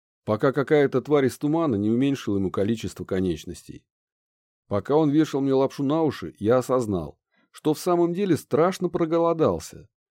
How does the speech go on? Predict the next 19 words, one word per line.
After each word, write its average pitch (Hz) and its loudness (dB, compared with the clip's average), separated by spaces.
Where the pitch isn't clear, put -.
Если 156 -2
все, 160 0
что - -4
он 123 0
несет, 139 -2
легенда 107 0
розыгрыша, 104 -2
то 123 2
и 113 2
пофиг. - -6
А 98 -4
если 127 0
все 147 0
это 101 0
правда, 117 0
и 120 0
мне 131 2
тут 104 -4
жить, 101 -4